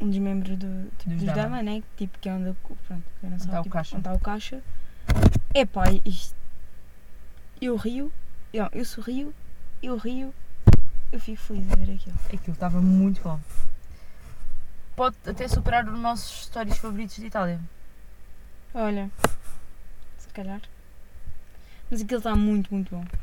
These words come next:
Speaker 1: Mas pronto, olha, vão, vão acompanhando, vão, e, e é isso.
Speaker 2: Pá, mas bué da, a-, acho que foi mal puxado.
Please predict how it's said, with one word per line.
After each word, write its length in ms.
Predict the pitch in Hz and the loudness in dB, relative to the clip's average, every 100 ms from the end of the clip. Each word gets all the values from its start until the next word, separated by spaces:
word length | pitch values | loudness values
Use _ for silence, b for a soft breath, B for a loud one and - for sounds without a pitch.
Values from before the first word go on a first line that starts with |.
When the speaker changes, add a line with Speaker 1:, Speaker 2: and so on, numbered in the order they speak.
| - - - - - - - - - - - | -6 -6 -8 -10 -12 -10 -8 -8 -8 -8 -4
Speaker 1:
Mas 120 | 277 | -4
pronto, 320 | - 240 214 | -2 -2 0
olha, 200 | 202 190 | 0 0
vão, 300 | 202 247 262 | 0 0 0
vão 280 | 254 240 277 | 0 -2 -2
acompanhando, 600 | 277 254 247 214 220 233 | -4 -4 -2 -2 -2 -4
vão, 180 | 226 226 - | -8 -10 -8
e, 480 | 233 220 208 208 202 - - - - | -6 -4 -4 -6 -8 -12 -14 -8 2
e 40 | 190 | 6
é 60 | |
isso. 340 | 190 175 - - - - - - b b b b b b - | 6 4 0 -4 -4 -6 -8 -12 b b b b b b -4
Speaker 2:
Pá, 100 | 170 | -4
mas 180 | 151 156 156 156 160 165 170 | -4 -6 -6 -6 -6 -8 -8
bué 180 | 170 180 | -4 -4
da, 600 | 185 196 202 202 202 214 - - - - - - - - b b b - - - - - | -2 -2 -2 -4 -6 -12 -12 -12 -12 -14 -14 -12 -12 -12 b b b -14 -14 -14 -14 -12
a-, 220 | - - | -10 -4
acho 120 | 233 - | -4 -4
que 40 | |
foi 140 | 254 214 | -10 -4
mal 160 | 202 | -4
puxado. 320 | - 269 196 | -4 -4 -2